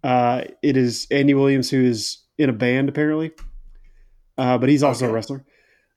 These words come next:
Speaker 1: And yes, the Blade is Braxton Sutter, who is Allie's real-life husband.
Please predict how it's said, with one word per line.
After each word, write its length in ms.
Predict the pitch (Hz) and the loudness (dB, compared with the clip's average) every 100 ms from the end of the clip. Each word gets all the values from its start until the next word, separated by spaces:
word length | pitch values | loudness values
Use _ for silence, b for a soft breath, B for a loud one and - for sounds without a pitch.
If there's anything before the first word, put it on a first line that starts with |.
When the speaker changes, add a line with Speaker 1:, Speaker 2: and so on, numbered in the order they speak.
| _ _ - | _ _ 0
Speaker 1:
And 260 | 135 131 | 2 4
yes, 300 | 156 135 - | 4 4 -2
the 160 | 123 127 | -4 -2
Blade 360 | 127 139 143 | 2 4 4
is 220 | 143 131 107 | 4 2 0
Braxton 320 | 123 120 127 | -2 -2 -4
Sutter, 240 | 127 117 | -4 -4
who 200 | 113 120 | 0 0
is 180 | 120 113 | 0 -2
Allie's 540 | - 123 120 127 120 127 | -4 -4 -2 -2 -4 -8
real-life 300 | 120 120 117 | -4 -4 -4
husband. 420 | 107 101 110 | -8 -8 -10